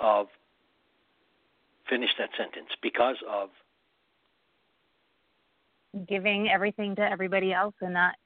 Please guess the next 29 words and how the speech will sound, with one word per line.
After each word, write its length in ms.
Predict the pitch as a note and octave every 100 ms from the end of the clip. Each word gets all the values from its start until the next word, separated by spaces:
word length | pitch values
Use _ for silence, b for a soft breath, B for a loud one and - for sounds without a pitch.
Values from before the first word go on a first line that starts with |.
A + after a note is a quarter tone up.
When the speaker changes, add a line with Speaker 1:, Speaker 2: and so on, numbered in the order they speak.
| _ - F#3
Speaker 2:
doing 380 | G#3 G#3 G3
what 120 | F#3+ F3+
I 120 | F3+
need 160 | F#3
to 80 | F3
do 160 | F#3 F#3 -
for 80 |
myself. 540 | E3+ E3+ - F#3 F#3 G3+ - _ _ _ _ _ _ _ _ -
Speaker 1:
Absolutely. 600 | A#2 - A#2+ G#2 - D2 _ _ _ _ _ _ _ _ _ _ - B B -
So, 220 | C#3 F3 _ _ _ _ _ - -
taking 260 | C3+ C#3+
care 200 | A#2+ D3+
of 100 | D#3 -
people 280 | D3+ F3
is 60 | C3
a 60 | G#2
very 280 | G2 G#2 A#2+
good 200 | D3 -
thing. 200 | A#3 C#3+ - _ _ _ _ -
Absolutely 1000 | C3+ - - D3 D3 F#3+ C#4+ - C#4
good 200 | A3 - -
thing. 140 | - - - _ _ _ _ _ _ _ - B B B
And 260 | C3 D3 D3
everyone 360 | E3+ F#3+ E3+ E3+ -
should 140 | D#3
take 160 | C#3+ -
care 240 | C3+ D#3
of 80 | D#3
everyone. 440 | A3 D3 F2+ C2